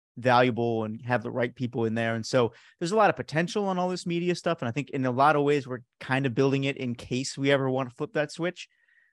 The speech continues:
But, um, it's not, it's not, like, a huge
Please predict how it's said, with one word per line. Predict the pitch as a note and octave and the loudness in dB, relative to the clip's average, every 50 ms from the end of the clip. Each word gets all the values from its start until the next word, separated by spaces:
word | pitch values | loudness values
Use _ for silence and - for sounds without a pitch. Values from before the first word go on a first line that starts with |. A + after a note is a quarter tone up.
| _ - | _ -4
But, | C#3+ D#3+ D3+ C3+ C3 C3+ C3 _ _ _ _ _ - | 0 2 2 2 2 -2 -4 _ _ _ _ _ -2
um, | B2 A#2 A2+ A2 G#2+ G#2 G#2 G#2 G2+ A#2 _ _ _ _ _ _ _ _ _ _ _ _ _ _ _ _ _ _ _ _ _ _ _ _ _ | 0 2 2 4 2 0 -2 -6 -10 -12 _ _ _ _ _ _ _ _ _ _ _ _ _ _ _ _ _ _ _ _ _ _ _ _ _
it's | _ - - | _ -6 -2
not, | C3+ C3+ D3 D#3 - _ _ | 0 2 2 0 -2 _ _
it's | - A#2+ - | -12 -6 -4
not, | C#3+ D3+ D#3 | -2 0 0
like, | D#3+ C3 B2+ | 0 -2 -2
a | A#2+ | -4
huge | A2+ - - D#3 E3 D#3 C3+ C3 C#3+ | -6 -6 -6 -4 -2 -2 -4 -6 -10